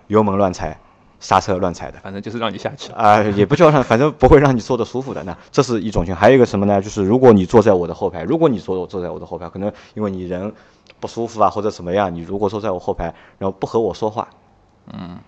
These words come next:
Speaker 1: 然后就自己管自己，
Speaker 2: 打游戏啊。
Speaker 1: 玩手机啊，呃，打手机，就是玩游戏。那这个我觉得我也不爽。那我觉得什么呢？就是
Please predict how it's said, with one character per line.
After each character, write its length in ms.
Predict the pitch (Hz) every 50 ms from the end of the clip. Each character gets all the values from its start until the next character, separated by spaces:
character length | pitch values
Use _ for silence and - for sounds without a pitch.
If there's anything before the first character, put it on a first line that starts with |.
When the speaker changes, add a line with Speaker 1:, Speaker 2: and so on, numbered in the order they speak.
| _ _ _ _ _ _ _ _ _ _ _ _
Speaker 1:
然 140 | - 92 95
后 60 | 95
就 140 | 92 98 87
自 200 | - - 110 95
己 120 | 90 90
管 220 | 82 - 87 85
自 140 | 80 - 95
己， 200 | 85 85 78 76 - - -
Speaker 2:
打 120 | - 101
游 40 | 98
戏 60 | 95
啊。 20 |
Speaker 1:
玩 60 | 92 98
手 160 | - 101 90
机 180 | 98 95 95 104
啊， 280 | - 101 87 82 78 - - - _ _ _ _ _ _ _
呃， 160 | 98 92 90 - _ _ _ _ _ _ _ _
打 140 | - 95 98
手 160 | 95 98 87
机， 200 | 85 - 98 - - _ _ _ _ _ _
就 100 | - 98
是 180 | 90 98 95 92
玩 200 | 87 87 92 101
游 100 | 95 92
戏。 240 | 90 - - 104 - - _ _ _
那 140 | 95 87 - - _ -
这 100 | - 135
个 80 | 123
我 160 | 107 95 87
觉 100 | 82 -
得 140 | 90 92 90 -
我 120 | 90 92
也 60 | 95 90
不 120 | - 95
爽。 200 | - - 71 73 -
那 140 | 98 95 90
我 140 | 87 87 85
觉 100 | - 98
得 100 | 95 101
什 120 | - 98 87
么 60 | 90
呢？ 100 | 87 85
就 80 | 90
是 300 | 92 - 87 87 85 82